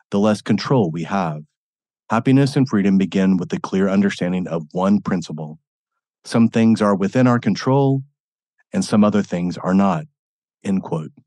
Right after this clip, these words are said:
So as you can see, what Epictetus was essentially saying is, if it's not under your control, then just let it go. Don't waste any more time, energy, or mental anguish worrying about the multiple things that you cannot control. Instead,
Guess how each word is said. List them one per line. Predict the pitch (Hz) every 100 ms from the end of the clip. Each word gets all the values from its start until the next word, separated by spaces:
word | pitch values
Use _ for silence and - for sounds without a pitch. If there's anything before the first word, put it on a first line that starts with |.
| _ _ _ _ _ -
So | 117
as | 117 123
you |
can | 117 104
see, | - 123 107
what | 104 101
Epictetus | 117 135 - 120 117 -
was | 98
essentially | 98 139 143 160 160
saying | - 139 95 87
is, | 90 87 90 - _ _ _ -
if | 92
it's | 98 -
not | 120 127
under | 123 123
your | 123 139
control, | 139 127 - 90 82 82 82 _ -
then | 98 92
just | 95 85 - -
let | 82
it | 78
go. | 101 98 82 80 _ _ _ _ _ _ _ -
Don't | 110 113
waste | 104 113 104
any | 107 113
more | 104 101
time, | - 113 117 113
energy, | 110 113 98 107
or | 82 95
mental | 104 123 120
anguish | 113 127 95 95 - - _ _ _ _ _
worrying | - 143 156
about | 127 131 131
the | 107
multiple | - - 143
things | 147 101 98
that | - 107
you |
cannot | 104 - 123 165 156
control. | - 85 - 170 151 160 _ _ _ _ -
Instead, | 92 - 104 95